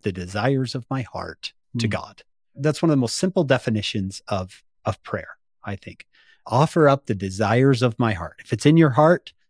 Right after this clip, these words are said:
Speaker 1: talk about it. If it's something you've been pondering and thinking about, talk about that. And I think what Paul is trying to say here in Romans eight, verse twenty-six, John, is you don't have to worry so much about getting your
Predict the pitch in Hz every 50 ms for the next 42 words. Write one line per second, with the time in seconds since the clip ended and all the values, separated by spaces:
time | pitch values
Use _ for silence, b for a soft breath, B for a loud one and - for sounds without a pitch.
0 | _ _ _ - - 135 104 - - 110 95 82 76 - - - _ - 113 101
1 | - 107 - - - 127 123 - 139 127 120 120 113 117 107 104 - - 151 147
2 | 156 151 143 135 131 123 - 156 151 143 - 143 143 147 147 147 - b b b
3 | b b b b b _ - - - 127 123 120 - - 120 113 104 101 98 -
4 | _ _ _ - 104 95 80 - - _ - - - - 113 117 110 104 - B
5 | B B B B B B 123 123 233 254 - 180 127 - - - - 165 196 180
6 | 120 - - - 123 110 107 - - 220 262 254 220 143 113 110 107 104 107 107
7 | 104 104 104 98 - 101 101 92 - 104 - - - 110 101 98 - - - 147
8 | 135 - - - - b b b b b b _ - - 107 101 101 101 98 -
9 | - - 101 95 95 95 - - _ _ _ _ _ _ _ - 151 151 190 214
10 | 190 - 147 196 190 - - 160 131 127 135 139 143 147 143 131 113 - - -
11 | 135 123 120 117 117 117 - - 104 104 101 - 101 120 117 131 131 123 117 117
12 | 107